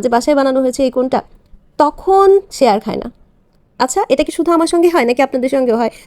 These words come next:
যে একটা খাবার দারুণ মজা হলো বাইরের খাবারের চেয়ে, কিন্তু বাবু পছন্দ করছে না, তার মনে হচ্ছে বাইরেরটাই বেশি পছন্দ? এমন বিড়ম্বনায় কে কে পড়েন আমাকে অবশ্যই জানাবেন। এরপর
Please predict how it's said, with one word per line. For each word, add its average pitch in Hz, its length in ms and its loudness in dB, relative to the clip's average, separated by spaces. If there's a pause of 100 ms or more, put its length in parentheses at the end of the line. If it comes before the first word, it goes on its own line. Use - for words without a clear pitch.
(120)
যে 302 60 2 (200)
একটা 330 140 -2
খাবার 285 300 2 (140)
দারুণ 285 280 2
মজা 254 200 2
হলো 254 200 4
বাইরের 240 260 2
খাবারের 220 320 0
চেয়ে, 220 140 2 (380)
কিন্তু 349 200 4 (280)
বাবু 247 140 2 (100)
পছন্দ 277 220 0 (100)
করছে 202 260 -4
না, 302 40 0 (120)
তার 247 160 4
মনে 220 140 0
হচ্ছে 226 180 0
বাইরেরটাই 226 360 2
বেশি 214 200 -2
পছন্দ? 180 240 -8 (400)
এমন 311 220 4
বিড়ম্বনায় 277 460 4
কে 269 80 0 (100)
কে 262 140 4
পড়েন 208 200 2 (100)
আমাকে 233 220 -2
অবশ্যই 233 340 0
জানাবেন। 208 280 0 (380)
এরপর 359 280 4